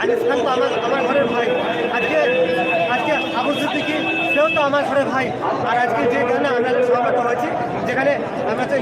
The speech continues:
নৌসাদ সিদ্দিকীর মতো ভাইজান, আমাদের তরুণ প্রজন্মের ভাইজান,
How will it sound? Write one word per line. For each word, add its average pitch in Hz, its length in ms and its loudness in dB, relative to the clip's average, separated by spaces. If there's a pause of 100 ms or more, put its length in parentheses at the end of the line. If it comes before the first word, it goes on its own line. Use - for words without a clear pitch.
নৌসাদ 262 300 0
সিদ্দিকীর 262 360 -4
মতো 254 120 -4 (120)
ভাইজান, 240 300 -2 (360)
আমাদের 233 280 -2
তরুণ 262 240 0
প্রজন্মের 254 420 -2
ভাইজান, 233 280 2